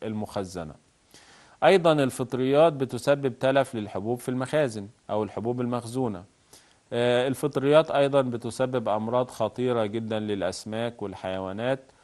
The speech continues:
وكذلك بتصيب دودة الحرير ونحل العسل اللي هي بتؤدي إلى خسائر في طائفة نحل العسل وأيضا في ديدان الحرير. طيب، تعالوا نستعرض بقى مع بعض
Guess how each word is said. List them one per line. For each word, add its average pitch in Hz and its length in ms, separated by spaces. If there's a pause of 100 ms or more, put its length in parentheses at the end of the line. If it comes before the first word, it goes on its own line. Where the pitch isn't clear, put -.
(240)
وكذلك 113 560
بتصيب 98 800
دودة 104 420
الحرير 95 540
ونحل 95 520
العسل 92 500
اللي 92 200
هي 98 120
بتؤدي 95 680 (360)
إلى 104 260
خسائر 98 540
في 101 400 (260)
طائفة 98 460
نحل 98 220
العسل 98 420
وأيضا 98 340
في 98 180
ديدان 92 360
الحرير. 78 360 (1300)
طيب، 113 340
تعالوا 156 260
نستعرض 170 500
بقى 151 240
مع 123 200
بعض 139 420